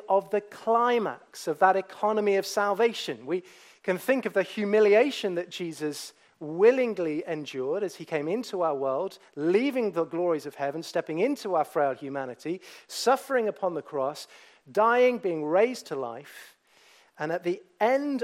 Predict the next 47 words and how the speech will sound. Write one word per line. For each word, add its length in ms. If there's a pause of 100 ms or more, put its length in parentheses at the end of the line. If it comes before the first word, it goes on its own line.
of 240
that 300
great 300
work 300
of 120
redemption, 500
we 80
pick 240
up 120
in 100
verse 360
twenty-four, 1040 (520)
"Then 140
the 140
end 260
will 140
come 400
when 180
he, 320
Jesus, 520 (300)
hands 320
over 220
the 120
kingdom 360
to 100
God 240
the 40
Father 460
after 300
he 120
has 120
destroyed 640 (220)
all 200
dominion, 400
authority, 520
and 120
power." 460 (420)
Drop 180
down 200
to 80
verse 200
twenty-eight. 600
When 220
he 360
has 340
done 280
this, 640